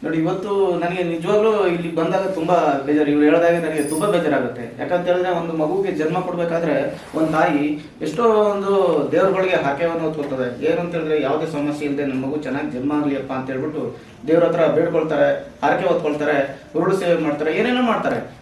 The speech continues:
ಆದರೆ ಪರಿಸ್ಥಿತಿ ನೋಡಿ, ಲಾಸ್ಟ್ಗೆ ಮಗು ತನ್ನ ತಾಯಿ ತಂದೆನ ಈ ಥರ ಒಂದು ಕೈ ಬಿಟ್ಬಿಡ್ತಾರೆ. ಯಾಕೆ ಈ ಥರ ಆಗ್ತಾ ಇದೆ ಸಮಾಜದಲ್ಲಿ ಅಂತ ನನಗೆ ಗೊತ್ತಾಗ್ತಾ ಇಲ್ಲ.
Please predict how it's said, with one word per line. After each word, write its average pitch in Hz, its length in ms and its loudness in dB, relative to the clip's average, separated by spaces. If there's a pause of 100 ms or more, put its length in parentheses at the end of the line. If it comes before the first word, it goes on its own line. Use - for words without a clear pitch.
(100)
ಆದರೆ 214 260 4
ಪರಿಸ್ಥಿತಿ 214 440 0
ನೋಡಿ, 175 240 2
ಲಾಸ್ಟ್ಗೆ 190 480 2
ಮಗು 165 380 -2
ತನ್ನ 151 200 0 (240)
ತಾಯಿ 151 300 2
ತಂದೆನ 143 260 2 (240)
ಈ 143 40 -2
ಥರ 151 120 0
ಒಂದು 135 260 0
ಕೈ 151 120 2
ಬಿಟ್ಬಿಡ್ತಾರೆ. 131 680 -6 (140)
ಯಾಕೆ - 280 2
ಈ 208 120 -2
ಥರ 190 160 -2
ಆಗ್ತಾ 165 300 0
ಇದೆ 160 100 -6
ಸಮಾಜದಲ್ಲಿ 151 500 -2
ಅಂತ 143 100 -4
ನನಗೆ 147 240 0
ಗೊತ್ತಾಗ್ತಾ 123 360 -4
ಇಲ್ಲ. 107 100 -4